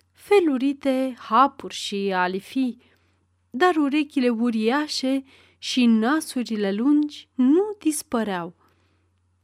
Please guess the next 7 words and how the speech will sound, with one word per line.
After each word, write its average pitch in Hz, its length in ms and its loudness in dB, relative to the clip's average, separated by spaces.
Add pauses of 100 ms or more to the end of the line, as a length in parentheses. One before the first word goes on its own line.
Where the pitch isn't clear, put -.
(1160)
Un 277 220 4
vraci 202 500 0 (420)
a - 160 2
încercat 294 480 0
să 269 160 -2
reteze 233 640 -2
urechile 226 920 -2